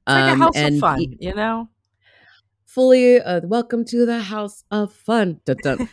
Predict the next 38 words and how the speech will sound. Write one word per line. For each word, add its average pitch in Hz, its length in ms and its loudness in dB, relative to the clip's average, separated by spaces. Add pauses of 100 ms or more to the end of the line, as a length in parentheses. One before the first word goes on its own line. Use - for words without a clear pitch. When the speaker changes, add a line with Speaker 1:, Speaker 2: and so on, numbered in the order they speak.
Speaker 2:
So, 170 360 2
um, 139 380 0 (180)
and, 160 360 0
um, 135 480 -4
Peter 220 260 2
even 160 280 -2
goes 147 200 0
as 139 120 -10
far 135 280 -2
as, 123 300 -4
like, 131 120 -8
'cause 135 120 -6
he 139 100 0
wants 151 240 -4
to 156 80 -4
leave 143 160 -2
the 139 80 -2
door 135 220 -2
open 139 180 -6
'cause 127 140 -4
he's 160 100 -4
kind 151 160 -4
of 147 100 0
is 131 140 -2
like, 131 220 -2
"I 175 60 -2
need 233 140 -4
the 233 80 -2
lights 220 240 -2
on 220 160 -4
a 226 60 -2
little 226 160 -4
bit, 226 220 -4
maybe 220 180 -2
to 208 80 -2
sleep 220 240 -8
in 214 80 -4
here." 220 320 -4